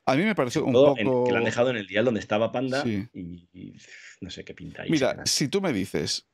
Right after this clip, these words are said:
Speaker 1: que, eh, van a hacer, traer series como Doctor en Alaska y que en este canal van a meter otro contenido interesante, diferenciado de las demás, es decir, que no es un refrito de los demás,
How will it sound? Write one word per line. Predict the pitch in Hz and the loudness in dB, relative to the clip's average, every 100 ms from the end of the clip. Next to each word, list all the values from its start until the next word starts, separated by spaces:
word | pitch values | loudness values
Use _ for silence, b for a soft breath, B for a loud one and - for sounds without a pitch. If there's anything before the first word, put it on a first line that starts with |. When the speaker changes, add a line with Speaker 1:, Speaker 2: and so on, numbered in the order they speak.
| - | -2
Speaker 1:
que, | 127 78 - _ - | -2 -2 -6 _ -2
eh, | 120 117 113 110 107 104 | 0 0 0 0 0 0
van | 127 143 | 0 0
a | |
hacer, | 135 110 92 - _ _ _ _ - | -2 -2 -4 -6 _ _ _ _ -2
traer | 113 101 - | 0 0 -2
series | - 131 110 113 | 0 0 0 -2
como | 120 107 104 98 | 0 0 0 0
Doctor | 104 - 131 | -2 -2 0
en | 123 | 0
Alaska | 101 - - - | 0 -2 -4 -2
y | 139 | -4
que | 127 117 - | 0 -2 0
en | 139 113 127 | -2 0 -2
este | - 170 | -2 -2
canal | 151 117 107 | 0 0 0
van | 123 | 0
a | 127 | 0
meter | 123 107 - | 0 -2 -2
otro | 107 131 | -4 -2
contenido | 123 117 107 98 98 - _ _ _ _ _ _ - | -2 0 -2 0 -2 -6 _ _ _ _ _ _ -2
interesante, | 151 123 135 113 - 120 110 | 0 2 0 0 -2 0 0
diferenciado | 113 120 - 120 117 104 139 120 | 0 -2 0 0 0 0 -2 0
de | 113 | 0
las | 104 | -2
demás, | 110 113 107 | -2 -2 -4
es | 98 | -4
decir, | 120 - | -4 -2
que | 117 | 0
no | 113 | 0
es | 123 151 | 0 -2
un | |
refrito | 131 117 110 107 | -2 -2 -2 0
de | |
los | 101 95 | 0 0
demás, | 104 175 247 | 0 -2 -4